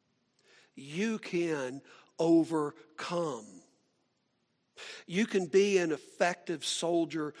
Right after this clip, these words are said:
for the king. How? The same way that David overcame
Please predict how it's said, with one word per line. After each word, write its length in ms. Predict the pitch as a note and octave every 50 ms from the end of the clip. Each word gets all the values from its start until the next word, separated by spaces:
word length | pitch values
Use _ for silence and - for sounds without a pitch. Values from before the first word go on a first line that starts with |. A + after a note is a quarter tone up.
| - - -
for 240 | _ - - E3 D3+
the 120 | C#3 D3
king. 640 | - - - F#3+ G3 F#3+ F3+ D3 B2 G#2+ F#2+ F#2 F2+ - - - - _ _ _ _ _ _ _ _ _ _ _ _ _ - - - -
How? 560 | - - - D3 D#3+ F3 G3 A3+ B3+ B3 B3 - _ _ _ _ _ _ _ _ _ _ _ _ _ _ _ _ _ _ _ _ _ _ _ _ - - - - - -
The 80 | F#3
same 320 | - - A#3 B3 B3+ B3 A3+
way 200 | A3+ A#3 A#3 A3
that 200 | G3+ - - D3+
David 480 | G3 G3+ A3+ A#3+ A3 F3 F3+ F3 D#3+ - - - - -
overcame 680 | F#3+ F3+ G3 F#3 G3+ F#3+ - - F3 F3+ F3+ F3+ F3+ F3